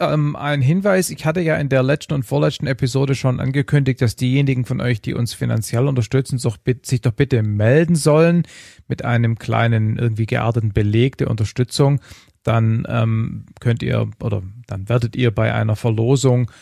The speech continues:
von ein paar Omega Tau Kalendern,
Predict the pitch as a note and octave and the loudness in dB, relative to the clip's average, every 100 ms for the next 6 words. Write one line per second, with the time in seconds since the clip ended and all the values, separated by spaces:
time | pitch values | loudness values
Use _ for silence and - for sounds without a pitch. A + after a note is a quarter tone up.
0 | - _ - B2 A#2+ - A#2+ - B2+ C3 | -20 _ -6 -2 0 -2 -2 0 0 0
1 | B2+ B2+ B2+ B2+ - A#2+ C3+ C3 - A#2 | 0 0 0 -2 -2 -2 0 -2 -4 -2
2 | A#2+ B2+ D3+ C#3 A#2+ G#2+ G2+ | 2 2 4 4 2 2 -4